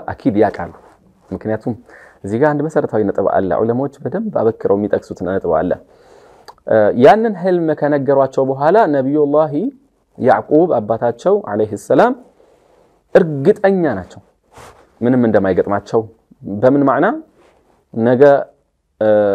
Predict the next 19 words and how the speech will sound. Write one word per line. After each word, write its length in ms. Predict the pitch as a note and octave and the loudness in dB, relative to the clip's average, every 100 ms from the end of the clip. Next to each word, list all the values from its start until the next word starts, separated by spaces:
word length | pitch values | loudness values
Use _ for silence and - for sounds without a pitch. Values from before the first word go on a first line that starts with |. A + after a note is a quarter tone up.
| F#2+ | 0
አላሁ 420 | A2 A2 C3 B2+ G2+ G2 | -2 0 2 0 -2 -4
ተዓላ 360 | A2 A2+ A#2+ C#3 E3 | 0 2 4 4 2
ትልቅ 260 | D3 B2 | 0 -4
ሰው 120 | - G#2+ | -2 -4
እንደሚያደርጋቸው፣ 680 | G#2 G2+ F#2+ F#2+ G2 - - _ _ _ - | -2 -2 -2 -4 -4 -8 -14 _ _ _ -4
እንዳልበላቸውም 840 | A#2 A#2+ A#2+ A#2 G#2+ G2+ - F#2 F2 - | 4 4 4 2 0 -4 -8 -10 -10 -2
ያውቁታል። 460 | A2 G2+ - - - _ - - - - - | 0 0 -2 -16 -20 _ -20 -20 -20 -18 0
ግን 200 | B2+ C4 - - _ _ | 4 4 0 -20 _ _
አ-፣ 140 | - D3+ | -2 -2
አ-፣ 120 | - | 0
እውነታ 320 | - E3+ A3+ A3+ | 2 4 2 2
እየታወቀ 500 | F3 E3 E3+ D#3+ D#3+ E3+ | 2 2 2 2 2 0
ግን 180 | F#3 G#3 | 0 -2
ጊዜያዊ 340 | D3 D3+ G3 | -2 2 2
በሚከሰተው 760 | D#3+ D3 D3+ - D3 - D3 C#3 | 4 2 0 -6 -10 -8 -2 0
መሸቃ፣ 400 | C3 - D3+ - - C#4+ - | -2 -2 -6 -2 0 0 -4
አ፣ 140 | - B2 | -2 2
ወላጅ 300 | A#2+ C3+ A2+ | 4 6 4
ያዝናል፣ 360 | A2 G2 F2 | 2 0 -6